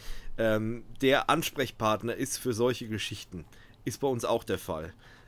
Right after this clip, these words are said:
Ist natürlich, ähm, so ein bisschen wie mit Datenschutzbeauftragten und was weiß ich. Äh, bei uns gibt's noch den,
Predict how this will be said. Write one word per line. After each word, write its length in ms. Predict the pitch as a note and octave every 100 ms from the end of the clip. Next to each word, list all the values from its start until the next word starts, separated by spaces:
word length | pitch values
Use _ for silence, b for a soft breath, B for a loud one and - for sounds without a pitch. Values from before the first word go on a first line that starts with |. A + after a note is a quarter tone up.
| b
Ist 220 | D3 -
natürlich, 540 | D#3 C3 D3 C#3+ B2+ -
ähm, 360 | C3 A#2 A#2 A2
so 140 | C#3
ein 80 | A#2+
bisschen 380 | E3 - C#3+ C3+
wie 120 | C3+
mit 200 | B2 -
Datenschutzbeauftragten 1400 | B2+ - - C3 - B2+ G#2+ A#2+ - A#2+ A2+ A#2+ - B2
und 160 | A2+
was 200 | A#2+ -
weiß 160 | A#2+ G#2+
ich. 300 | C3+ D#3+ - B B B -
Äh, 220 | C3 B2
bei 120 | A2+
uns 260 | A2+ C#3 -
gibt's 240 | A2+ -
noch 120 | B2+
den, 340 | - B2 A#2+